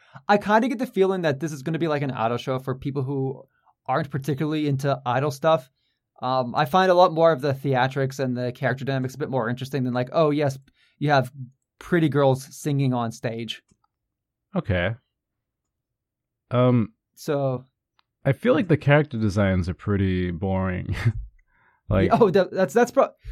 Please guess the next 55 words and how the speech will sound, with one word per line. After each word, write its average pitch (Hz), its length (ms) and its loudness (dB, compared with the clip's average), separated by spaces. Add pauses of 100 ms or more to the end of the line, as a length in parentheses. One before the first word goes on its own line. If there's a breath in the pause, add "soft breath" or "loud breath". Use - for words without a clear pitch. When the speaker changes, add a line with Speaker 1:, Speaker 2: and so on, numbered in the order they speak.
(240 soft breath)
Speaker 1:
that's 220 140 2
probably, 285 300 2 (200)
I, 165 180 -2
I 208 120 4
guarantee 214 340 2
you 196 60 6
that's 185 180 2
why 185 80 4
it's 175 100 0
got 165 160 2
such 180 160 -4
a 170 60 -2
low 151 380 0
rating, 143 340 -2
because 143 360 -2
at 139 120 -6
the 143 60 -6
same 156 260 -2
time, 139 260 0
like, 135 140 2
the 139 80 -4
people 185 260 -2
that 170 100 2
are 151 120 2
interested 135 320 -4
in 139 100 0
idol 117 240 0
shows, 139 400 0
this 139 160 0
is 127 100 -2
not 135 300 2 (200)
gonna 135 140 -2
be 135 80 -2
the 131 60 -4
show 135 240 0
for 135 140 -2
them. 123 340 -2 (140)
Speaker 2:
Yeah, 208 300 8
well, 160 240 8
I 170 40 8
mean, 165 380 6
it's 151 220 0
Speaker 1:
Like, 156 140 0
it 180 140 2 (120)
Speaker 2:
if 156 140 2
it's 160 160 -2
song 165 400 6
and 107 140 4
dance, 131 420 4
you 117 80 2
want 110 200 4
a 104 40 2
little 95 380 0
flash, 127 640 -2
right? 101 340 -2